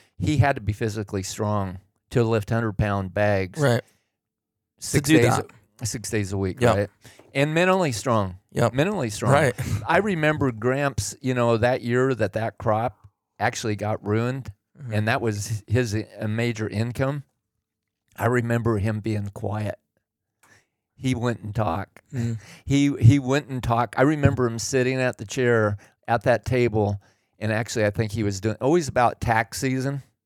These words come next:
Speaker 1: he would get quiet. <laughs> But, you know, thankfully, I, I mean, looking back on it now, I believe very strongly in what the Bible says, "Death and life are in the power of the tongue,
Speaker 2: Mm-hmm.
Speaker 1: and they that love it shall eat the fruit thereof." So if you're a complainer,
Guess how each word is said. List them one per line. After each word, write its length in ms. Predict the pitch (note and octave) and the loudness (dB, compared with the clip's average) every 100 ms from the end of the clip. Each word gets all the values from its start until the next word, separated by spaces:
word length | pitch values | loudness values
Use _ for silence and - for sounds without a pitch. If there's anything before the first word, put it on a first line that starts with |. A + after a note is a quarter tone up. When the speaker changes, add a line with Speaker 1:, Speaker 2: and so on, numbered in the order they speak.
| _ _ _ _ - - - | _ _ _ _ -12 -10 -4
Speaker 1:
he 160 | - D3+ | 0 2
would 180 | C3+ A2+ | 2 0
get 220 | A#2 - | 0 -2
quiet. 460 | - G#2 G2+ - - _ - | -6 -2 -2 -4 -12 _ -2
<laughs> 160 | - - C3 E3+ C3+ - - - F#3 F#3 D3+ - - | 2 4 2 2 0 0 -10 -14 -14 -12 -14 -14 2
But, 220 | F3+ F#3 D3+ | 4 4 -2
you 140 | G3+ | 2
know, 160 | G#3+ G#3+ | 4 4
thankfully, 800 | A3 A#3 A3+ - F3 E3 D#3+ - - - - _ - - B2 | 4 2 0 0 2 4 2 -2 -6 -20 -20 _ -20 -6 0
I, 140 | F3 | 0
I 60 | F3 | 0
mean, 200 | F3+ E3+ | -2 2
looking 260 | G3 A3 D#3+ | 2 2 0
back 320 | C#3 E3+ - | 0 0 -2
on 60 | C#3 | -4
it 80 | G#2+ | -2
now, 160 | B2 | -2
I 100 | C3 | 0
believe 260 | E3 F3 D3+ | 0 0 2
very 180 | C3+ C3+ | 2 0
strongly 460 | - B2 B2 C3 | -2 -2 -2 -2
in 80 | A2+ | -2
what 80 | G#2+ | -4
the 80 | F#2+ | -2
Bible 240 | A2 A2+ | -2 0
says, 220 | - A2 G2 | -2 -4 -2
"Death 220 | A2+ A2 | -4 -2
and 80 | G#2 | -2
life 240 | G#2+ - | -2 -4
are 20 | |
in 60 | G#2 | -6
the 80 | G#2 | -4
power 240 | A#2 G#2+ | -4 -2
of 80 | G2 | -4
the 100 | G2 | -4
tongue, 380 | A#2+ A#2+ G#2 G#2+ | -4 -4 -4 -8
Speaker 2:
Mm-hmm. 180 | G#2+ | -6
Speaker 1:
and 100 | A2 | -2
they 120 | A2 G#2 | -2 -2
that 160 | - | -2
love 160 | G#2 G#2+ | -2 -4
it 100 | - | -4
shall 160 | A2 | -4
eat 80 | G2+ | -6
the 80 | F#2+ | -6
fruit 240 | - B2+ - | -8 -8 -6
thereof." 300 | F#2 F#2 - | -4 -4 0
So 200 | C#3 A#2+ | 4 4
if 120 | - | 4
you're 140 | D#3 | 0
a 60 | D#3 | 0
complainer, 680 | - A2 A#2+ A#2 C3 D#3 | -2 -4 -2 -2 -2 -4